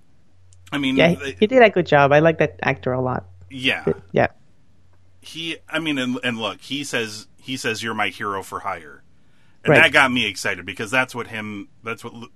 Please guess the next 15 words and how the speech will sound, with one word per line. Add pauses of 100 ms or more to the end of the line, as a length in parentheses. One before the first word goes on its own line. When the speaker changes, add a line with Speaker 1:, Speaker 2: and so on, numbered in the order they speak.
Speaker 1:
Power
Man,
Luke
Cage,
and
Speaker 2:
Mm-hmm. (140)
Speaker 1:
Iron
Fist
are
eventually,
are
Speaker 2:
Right.
Speaker 1:
heroes
for
hire.